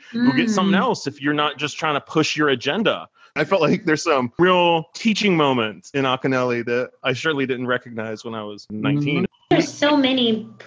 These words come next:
Speaker 2: provocative songs for its time, like Def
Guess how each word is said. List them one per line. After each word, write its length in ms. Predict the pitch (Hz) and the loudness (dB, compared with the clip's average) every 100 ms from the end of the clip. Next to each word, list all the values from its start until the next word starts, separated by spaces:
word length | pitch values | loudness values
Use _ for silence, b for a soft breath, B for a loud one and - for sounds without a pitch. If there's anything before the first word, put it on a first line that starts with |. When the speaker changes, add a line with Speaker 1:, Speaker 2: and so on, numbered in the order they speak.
| 233 190 190 | -2 0 2
Speaker 2:
provocative 800 | 185 196 208 202 185 175 185 180 | 2 0 -2 0 -2 -2 -4 -6
songs 800 | - 190 180 190 196 190 202 - - _ - | -6 -4 -2 0 0 0 -2 -8 -20 _ 2
for 160 | 320 | 4
its 280 | 311 262 - | 4 2 -2
time, 440 | - 262 220 185 185 _ _ | -2 2 4 2 -4 _ _
like 280 | 196 190 185 _ _ - 196 | -2 0 -2 _ _ -4 2
Def 220 | 240 254 | 4 4